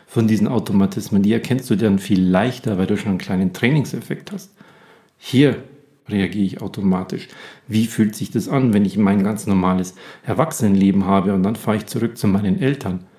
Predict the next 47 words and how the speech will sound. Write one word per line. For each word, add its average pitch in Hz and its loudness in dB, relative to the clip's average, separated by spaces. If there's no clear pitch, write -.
Und 117 0
dann 120 2
erzählen 120 2
die 117 4
mir 113 4
ihre 110 2
Storys 110 -4
von, 110 0
ich - -6
weiß 120 2
nicht. - -6
Und 120 2
ich 107 -2
bin 110 2
dann 104 2
mit 98 0
meinen 98 0
Kindern. 123 0
Und, 110 2
äh, 139 -2
ich - -8
gehe 113 4
mit 104 0
meinen 101 0
Kindern 117 0
ganz 98 0
anders 90 -2
um. 165 0
Die 101 0
leben 98 0
in 98 0
einer 101 -2
digitalen 90 -4
Welt 151 0
und 104 -4
jetzt 90 -6
sind 104 -6
sie - -6
bei 104 -4
Oma 101 0
und 98 2
Opa. 101 -2
Und 113 -8
die 104 0
erzählen 101 2
dann 92 0
immer, 98 0